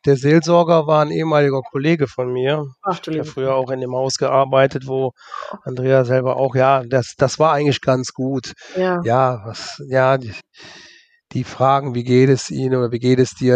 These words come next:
Speaker 1: in dem Falle und, äh, ja, was sollen die
Speaker 2: War
Speaker 1: sagen?
Speaker 2: überflüssig, die Frage, ne?
Speaker 1: Äh,
Speaker 2: <laughs>
Speaker 1: na, ist einfach so, ja, ja, das ist schwer, das zu ver-, ja, das ist,
Speaker 2: Ja.
Speaker 1: was sollen die sagen?
Speaker 2: Ja.
Speaker 1: Ähm, da
Speaker 2: Mhm.
Speaker 1: gibt's keinen Trost. Ich denke
Speaker 2: Ja.
Speaker 1: mal einfach nur,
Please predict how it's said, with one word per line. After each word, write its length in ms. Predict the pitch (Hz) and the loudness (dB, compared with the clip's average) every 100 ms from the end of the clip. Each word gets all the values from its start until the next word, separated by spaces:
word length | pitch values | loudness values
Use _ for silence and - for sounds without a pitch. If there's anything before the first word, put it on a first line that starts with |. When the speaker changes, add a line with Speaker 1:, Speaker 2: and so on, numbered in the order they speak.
| 123 | 2
Speaker 1:
in 180 | 123 120 | 0 0
dem 200 | 123 113 | 0 -2
Falle 460 | - 127 123 120 | -4 -2 -2 -2
und, 460 | 127 120 120 120 - | -4 -8 -8 -12 -10
äh, 240 | 123 120 113 | -8 -6 -8
ja, 320 | 104 120 113 - | -6 -6 -6 -10
was 120 | - | -12
sollen 180 | 131 127 | -8 -6
die 100 | 107 | -4
Speaker 2:
War 100 | 143 | -2
Speaker 1:
sagen? 300 | - 170 - | 0 0 -2
Speaker 2:
überflüssig, 200 | 151 - - | -8 -16 -18
die 40 | |
Frage, 320 | - 151 147 143 | -8 -4 -4 -4
ne? 120 | 147 120 | -4 -2
Speaker 1:
Äh, 360 | 117 117 127 | 0 -2 -4
Speaker 2:
<laughs> 100 | 151 _ _ _ 269 - _ _ _ | -12 _ _ _ -6 -6 _ _ _
Speaker 1:
na, 260 | 160 143 143 | -8 2 2
ist 200 | 147 - | 2 2
einfach 380 | 147 151 160 151 | 0 2 0 0
so, 220 | 151 151 | 4 6
ja, 320 | 139 143 151 - - - - | 6 4 2 -2 -14 -8 0
ja, 120 | 147 | 2
das 100 | 139 | 2
ist 180 | 143 - | 0 -2
schwer, 280 | - 139 143 | -2 2 4
das 160 | 135 - | 2 -2
zu 160 | 127 | -4
ver-, 120 | 131 | 2
ja, 100 | 131 | 4
das 100 | 131 | 4
ist, 180 | 135 - - - | 0 -8 -14 -14
Speaker 2:
Ja. 100 | - | -8
Speaker 1:
was 160 | 127 - | -8 -4
sollen 200 | 143 143 | -2 -2
die 80 | 127 | -4
sagen? 460 | 107 123 131 117 110 - - - | -4 0 0 -2 -12 -18 -20 -12
Speaker 2:
Ja. 200 | 160 160 - | -6 -4 2
Speaker 1:
Ähm, 600 | 123 123 120 117 110 101 _ _ - - | 2 2 -4 -10 -12 -16 _ _ -14 -8
da 100 | 139 | -4
Speaker 2:
Mhm. 40 | |
Speaker 1:
gibt's 220 | 151 - - | -2 -2 0
keinen 260 | 131 127 | 0 0
Trost. 500 | - 123 131 143 - | -6 0 2 2 -2
Ich 100 | - | -2
denke 260 | - 139 160 | 0 2 2
Speaker 2:
Ja. 40 | |
Speaker 1:
mal 100 | 123 | 2
einfach 380 | 123 127 139 113 | 2 0 -2 -2
nur, 360 | 127 131 131 | -2 2 2